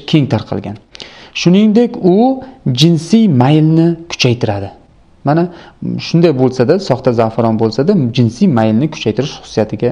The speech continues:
ega ekan. Imom At-Tirmiziy rahimahulloh aytadilar, Rasululloh sallallohu alayhi vasallam, e, ko'pincha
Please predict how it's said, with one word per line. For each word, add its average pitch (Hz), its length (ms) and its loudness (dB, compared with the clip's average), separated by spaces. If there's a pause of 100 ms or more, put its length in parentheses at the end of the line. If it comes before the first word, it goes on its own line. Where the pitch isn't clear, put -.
ega 113 200 -2
ekan. 101 260 -6 (640)
Imom 208 300 2 (400)
At-Tirmiziy 147 800 0
rahimahulloh 117 680 -2
aytadilar, 123 480 0 (400)
Rasululloh 120 720 0
sallallohu 117 560 0
alayhi 117 220 2
vasallam, 113 540 0 (680)
e, - 120 -6 (180)
ko'pincha 156 560 0